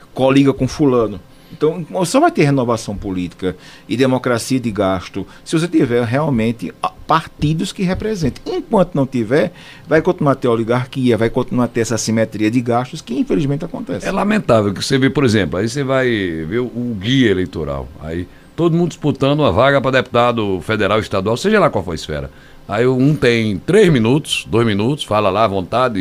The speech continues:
Speaker 2: explana a ideia, é, é, usa, ah, palavras, um discurso bonito, aí o outro, coitado, só dá pra dizer o nome dele e o número.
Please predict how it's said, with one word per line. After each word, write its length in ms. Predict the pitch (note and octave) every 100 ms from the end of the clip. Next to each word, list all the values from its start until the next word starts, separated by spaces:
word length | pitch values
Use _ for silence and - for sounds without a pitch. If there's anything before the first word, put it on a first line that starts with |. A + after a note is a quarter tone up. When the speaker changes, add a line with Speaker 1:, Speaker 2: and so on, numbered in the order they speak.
| F2 D#2+
Speaker 2:
explana 480 | D#2+ - A2 A2+ G#2
a 80 | F#2+
ideia, 580 | D#2 G2 A#2 A#2 F2+ - - - -
é, 520 | - F#2+ F#2 F2+ F2+
é, 60 | F#2
usa, 240 | G#2+ G#2+
ah, 420 | A2+ F#2+ E2+ D#2+ D2+
palavras, 500 | A#2 A2+ A2+ A2 G#2
um 140 | G#2 G#2+
discurso 440 | A2 - A2+ G#2+
bonito, 460 | F#2+ G#2 A#2 D#3 C#3+
aí 120 | C3+
o 40 |
outro, 220 | D#3+ F3 -
coitado, 420 | F3 D#3 E3+ E3
só 80 | E3+
dá 140 | E3
pra 240 | C#3+ D#3
dizer 120 | C#3+ D3
o 40 |
nome 240 | D3 D#3
dele 220 | C#3 D3+ F#3
e 20 |
o 20 |
número. 380 | D3 A2+ F#2